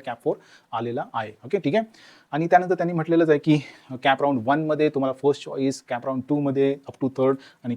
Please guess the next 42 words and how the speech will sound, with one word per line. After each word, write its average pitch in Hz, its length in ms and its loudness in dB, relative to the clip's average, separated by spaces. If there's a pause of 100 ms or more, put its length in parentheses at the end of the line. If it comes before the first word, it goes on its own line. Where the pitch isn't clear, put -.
cap 127 160 -4
round 123 240 -2
three 151 140 4 (300)
टॉप - 200 -8
सिक्स. - 360 -2 (140)
ओके, 160 140 -4 (300)
हे 160 120 0
तुम्हाला 151 220 0
ॲडमिशन 123 360 -4
घ्यावंच 120 360 -8
लागणार 120 220 -6
आहे, 143 100 -6
otherwise 131 400 -4
you 123 100 -6
are - 120 -12
out 117 180 -6
of 113 120 -6
the - 120 -6
cap 104 240 -16
rounds. - 260 -20 (200)
ओके, 175 120 0
आणि 135 120 0
डायरेक्टली 131 300 -2
तुम्हाला 123 260 -6
मग 131 60 -4
मॅनेजमेंट 120 380 -4 (300)
सीट 135 140 0
किंवा 143 120 2
इन्स्टिट्यूशनल 185 460 -2
लेव्हलचे 123 320 -4
जे 123 120 0
काय 170 120 0
राउंड 117 140 -8
होतील 151 200 -8
त्यासाठी 117 260 -6
तुम्ही 120 180 -12
अप्लाय - 220 -10
करू 120 140 -2
शकता. - 220 -14 (300)
तर - 40 8
हे 170 160 6
होतं 240 340 8